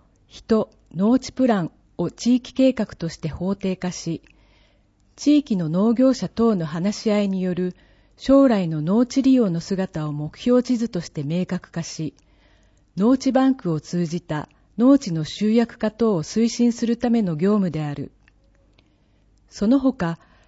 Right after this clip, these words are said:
総合計画等策定及び管理業務、車両管理事務、人権推進事業、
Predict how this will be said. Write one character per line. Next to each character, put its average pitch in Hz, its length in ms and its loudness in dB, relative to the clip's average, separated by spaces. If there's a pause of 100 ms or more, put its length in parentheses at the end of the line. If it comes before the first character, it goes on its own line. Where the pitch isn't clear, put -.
(160)
総 262 360 2
合 269 220 4
計 269 260 2
画 190 140 -4 (180)
等 175 280 -2
策 - 300 -12
定 208 360 -2 (140)
及 247 200 4
び 165 120 -2
管 220 300 0
理 226 120 0
業 226 240 2
務、 151 220 -6 (720)
車 - 260 -4
両 254 240 4
管 240 280 0
理 226 120 2
事 226 140 0
務、 156 200 -4 (680)
人 247 240 4
権 247 220 2
推 226 280 0
進 220 260 0
事 202 160 -2
業、 156 300 -4